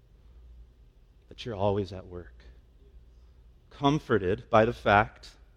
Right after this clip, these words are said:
that your face is set toward the light and your back is on the darkness, and you're always working to dispel darkness.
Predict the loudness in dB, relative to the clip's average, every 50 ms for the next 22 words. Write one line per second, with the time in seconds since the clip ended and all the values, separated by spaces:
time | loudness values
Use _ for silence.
0 | -20 -20 _ _ -20 -20 -20 -20 -20 _ _ _ _ _ _ _ -20 -20 -20 -20
1 | -18 -18 -12 2 4 6 6 6 4 -4 -2 -2 -2 -2 -2 -6 -14 -16 -16 -14
2 | -12 -10 -6 -6 -6 -6 -8 -18 -14 -10 -10 -10 -10 -10 -14 -18 -10 -8 -8 -8
3 | -8 -10 _ -20 _ -20 -20 -20 -20 _ -20 -20 -20 -20 -20 -20 -20 -20 _ -10
4 | -6 -6 -6 0 4 8 8 8 8 6 0 -6 -6 -6 -4 -6 -6 -6 -6 -6
5 | -6 -6 -6 -6 -10 -16 -20 -20 -20 -20 -20 -20 -20 _ -20 _ -20 -20 _ -20
6 | _ -20 -20 -20 -20 -20 -20 -18 -8 -2 2 6 6 8 8 10 10 8 8 6
7 | 4 0 2 6 8 8 8 6 4 -4 -4 -4 -4 -4 -2 -2 -2 -2 -2 -6
8 | 2 4 6 8 8 6 4 2 0 0 0 -4 -10 -20 -20 -16 -16 -18 -18 -18